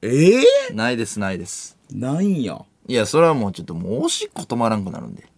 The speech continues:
Speaker 2: 家で。
Speaker 1: えー、お茶漬けもじゃあ食べへんってこと？
Speaker 2: お茶漬け食べへんね。
Speaker 1: えー、え、食いたならん？お茶漬け。
Speaker 2: ならんな。
Speaker 1: この、お茶漬けでさらっと行きたい時ない？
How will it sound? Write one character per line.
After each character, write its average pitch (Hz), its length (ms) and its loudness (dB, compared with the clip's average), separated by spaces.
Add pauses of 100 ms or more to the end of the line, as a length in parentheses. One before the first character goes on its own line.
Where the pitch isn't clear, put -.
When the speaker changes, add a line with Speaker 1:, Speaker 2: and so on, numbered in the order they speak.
(260)
Speaker 2:
家 98 280 -2
で。 - 240 -16
Speaker 1:
え 120 40 -20
ー、 90 460 -14
お 190 120 2
茶 247 120 2
漬 233 200 0
け 330 100 2
も 190 120 4
じ 113 80 -4
ゃ 104 40 -2
あ - 60 -6
食 107 120 -6
べ 113 80 -2
へ 113 60 -6
ん 95 40 -4
っ - 20 -8
て 85 60 -8
こ 78 100 -10
と？ - 160 -18 (100)
Speaker 2:
お 190 160 4
茶 226 220 4
漬 220 120 -2
け 262 140 0
食 196 160 2
べ 208 60 2
へ 165 120 0
ん 143 120 -6
ね。 110 400 -6 (960)
Speaker 1:
え 98 40 -10
ー、 110 400 0
え、 - 20 4
食 147 240 2
い 147 60 0
た 160 100 2
な 170 140 2
ら 135 160 4
ん？ 156 120 2
お 123 80 0
茶 110 120 -4
漬 95 160 -6
け。 85 260 -6 (320)
Speaker 2:
な 110 160 0
ら 104 140 0
ん 101 100 -2
な。 113 540 0 (680)
Speaker 1:
こ 113 180 -4
の、 98 260 -2 (640)
お 117 100 -4
茶 135 200 -2
漬 107 220 -6
け 123 140 4
で 123 120 2
さ 135 160 0
ら 117 100 0
っ - 100 -6
と 113 100 -6
行 104 80 -6
き - 40 -10
た 127 80 2
い 110 60 2
時 101 180 -4
な 104 200 2
い？ 240 120 -2